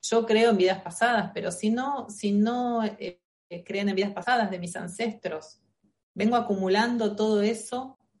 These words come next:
en esa mochila, en esa, en, o en esa bolsa de memorias,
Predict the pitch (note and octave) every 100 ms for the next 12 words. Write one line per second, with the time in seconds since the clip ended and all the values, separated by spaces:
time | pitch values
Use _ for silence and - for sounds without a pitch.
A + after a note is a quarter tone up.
0 | _ _ _ - F3 G#3 G3+ G3 F#3 F3+
1 | A3+ A3 G#3 A3 G#3 F3 E3+ F3 D#3+ E3
2 | E3+ - D#3 E3 E3+ D#3 F#3 A3+ G#3 -
3 | F3+ F#3+ F3 E3 D#3+ G3 G3+ F#3+ G3 -